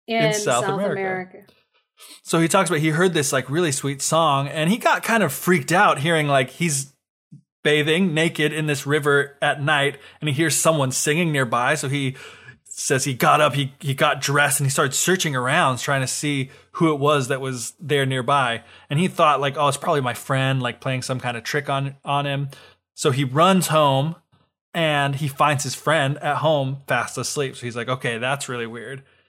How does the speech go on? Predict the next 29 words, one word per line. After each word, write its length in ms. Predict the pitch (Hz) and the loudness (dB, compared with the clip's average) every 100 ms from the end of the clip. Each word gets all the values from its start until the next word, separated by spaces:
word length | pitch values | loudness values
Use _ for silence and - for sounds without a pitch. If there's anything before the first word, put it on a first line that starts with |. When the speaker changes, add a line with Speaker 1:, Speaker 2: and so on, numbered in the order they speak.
| _ | _
Speaker 2:
And 120 | 147 170 | -6 0
as 220 | 202 214 | 0 0
he's 180 | 226 - | -2 -2
telling 380 | 165 208 196 | 0 2 2
this 140 | 151 131 | 0 -2
story 360 | - 151 135 131 | 0 2 2 0
to 120 | 135 | -6
Julia, 800 | 113 135 156 135 123 113 110 - _ _ _ _ | -4 -2 0 0 0 0 -2 -6 _ _ _ _
her 180 | 147 139 | 2 2
jaw 540 | 113 120 143 131 120 | 2 0 4 6 4
starts 440 | 113 - 135 123 - | 0 0 0 0 -4
to 400 | - 123 117 120 143 | -6 -6 -6 -10 -10
drop. 600 | 117 135 131 113 101 - - _ _ _ - | -4 0 2 2 -2 -10 -20 _ _ _ -4
And, 180 | 139 131 | 0 2
like, 220 | 123 117 | 0 -2
the 80 | 117 | -4
blood 380 | 139 147 143 139 | 2 2 2 2
drains 300 | 143 139 135 | 0 0 -2
from 100 | 127 | -4
her 120 | 127 | -4
face. 360 | - 131 127 | -2 -2 0
She 140 | - 127 | -2 -4
goes 200 | 135 110 | -4 -4
bone 460 | - 139 139 131 | 0 2 4 2
white, 160 | 127 135 | 2 0
and 100 | 131 | -2
she 120 | - | -6
starts 400 | 135 - 123 123 | -4 -2 -4 -4
just 320 | - 131 - | -6 -6 -6